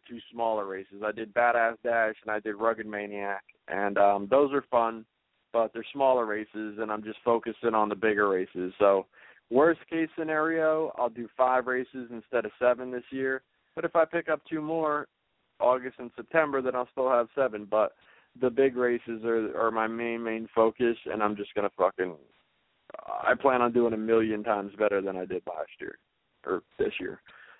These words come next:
Keep calling it this year or last year or next year or whatever, but you know what I'm saying. All right, so, um, W W E T L C. Um,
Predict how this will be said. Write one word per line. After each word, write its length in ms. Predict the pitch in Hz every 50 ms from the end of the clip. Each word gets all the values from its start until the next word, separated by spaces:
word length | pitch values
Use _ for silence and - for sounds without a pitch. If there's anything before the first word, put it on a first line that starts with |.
| _ _ -
Keep 140 | 123 110
calling 280 | - 113 107 101 101 104
it 100 | 101 - _ _ _
this 100 | 85 90 -
year 220 | - 101 98 98 95
or 40 | 85
last 260 | 82 92 101 107 - -
year 140 | - 73 80
or 40 | 80
next 280 | 82 80 - - _ -
year 100 | - -
or 40 | -
whatever, 320 | - - - - - - - _
but 200 | - - - - _ _ _ _ _ _ _ - - - - -
you 80 | - 113
know 100 | 113 98
what 100 | 85 -
I'm 100 | - -
saying. 160 | - - _ _ -
All 100 | - 135
right, 180 | 113 95 - - _ -
so, 140 | 165 165
um, 500 | 165 165 165 160 160 156 151 151 147 147 147
W 260 | 170 180 185 190 185
W 220 | 180 180 165 170 165
E 100 | 160 156 -
T 120 | - 160
L 180 | 156 143 135 123 - _
C. 240 | 127 113 101 85 - _ _ _ _ _ _ _ _ _ - -
Um, 500 | 110 113 113 110 104 98 95 95 101